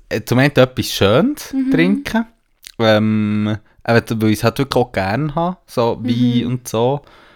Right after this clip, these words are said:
Speaker 1: und auch Bier. Ähm, und ich probiere eigentlich auch gerne neue Sachen aus. Aber jetzt gerade während dem Studium ist für mich eigentlich schon so ein bisschen die Regel, also ich trinke eigentlich Donnerstag bis Sonntag.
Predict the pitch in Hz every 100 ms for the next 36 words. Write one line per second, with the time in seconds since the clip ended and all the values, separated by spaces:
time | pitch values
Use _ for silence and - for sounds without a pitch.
0 | _ _ - 113 107 117 113 117 123 147
1 | 170 - - 113 110 110 - 117 - 110
2 | 107 104 120 117 110 107 117 117 113 -
3 | 123 - 165 185 - - - - - 131
4 | - 170 170 175 170 - 160 - 190 160
5 | 135 123 127 - 165 160 165 170 143 -
6 | - 123 131 139 131 131 131 123 - 127
7 | 131 139 143 139 135 - - - 110 120
8 | 123 120 120 113 - 113 127 123 123 131
9 | 120 120 113 - 92 98 104 - 87 -
10 | - - - -